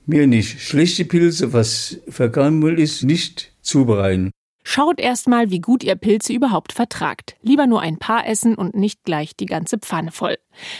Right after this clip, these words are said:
Speaker 2: Denn Pilze enthalten Stoffe wie Chitin, von denen manche Menschen Bauchschmerzen bekommen. Und dann gibt es auch Pilze, von denen ihr absolut die Finger lassen solltet. Etwa der Schönfußröhrling mit seinem rotgelben Fuß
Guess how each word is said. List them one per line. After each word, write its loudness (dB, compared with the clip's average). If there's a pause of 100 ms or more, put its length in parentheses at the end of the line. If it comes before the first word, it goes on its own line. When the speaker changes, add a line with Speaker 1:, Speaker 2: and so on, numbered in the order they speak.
Speaker 2:
Denn 4
Pilze 2
enthalten 0
Stoffe 0
wie 2
Chitin, 0
von 2
denen 2
manche 0
Menschen 2
Bauchschmerzen 0
bekommen. -4 (400)
Und 4
dann 4
gibt 0
es -6
auch -2
Pilze, 0
von 2
denen 4
ihr 0
absolut -2
die 0
Finger 0
lassen -4
solltet. -8 (280)
Etwa -2
der 0
Schönfußröhrling 2
mit 0
seinem -4
rotgelben -2
Fuß 2